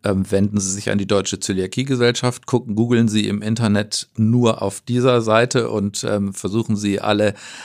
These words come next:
anderen Seiten zu vermeiden, wo Sie zum Teil unsinnige Dinge finden. Und dann gibt's sozusagen nach drei Monaten bei uns ein Gespräch, um zu gucken, wie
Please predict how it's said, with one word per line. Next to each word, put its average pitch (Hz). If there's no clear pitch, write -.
anderen 104
Seiten 101
zu 110
vermeiden, 107
wo 101
Sie 98
zum 95
Teil 101
unsinnige 110
Dinge 98
finden. 143
Und 107
dann 120
gibt's 113
sozusagen 104
nach 92
drei 98
Monaten 107
bei 95
uns 110
ein 95
Gespräch, 107
um 104
zu 107
gucken, 110
wie 95